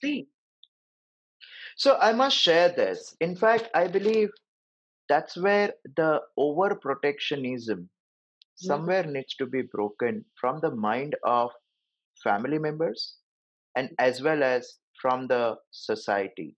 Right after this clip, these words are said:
Speaker 1: Well
Speaker 2: So I
Speaker 1: said.
Speaker 2: was preparing for this, uh, you know, I'm a diver, Sneha.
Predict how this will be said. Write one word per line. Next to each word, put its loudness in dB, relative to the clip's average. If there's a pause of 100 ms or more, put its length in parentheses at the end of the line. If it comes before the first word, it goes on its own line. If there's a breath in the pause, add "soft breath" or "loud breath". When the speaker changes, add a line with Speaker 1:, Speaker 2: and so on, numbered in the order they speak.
(400 loud breath)
Speaker 1:
Well -2
Speaker 2:
So 0
I 6
Speaker 1:
said. 4
Speaker 2:
was 2
preparing 2
for 2
this, 2
uh, 2 (300)
you -2
know, 0
I'm 2
a 0
diver, 4
Sneha. -6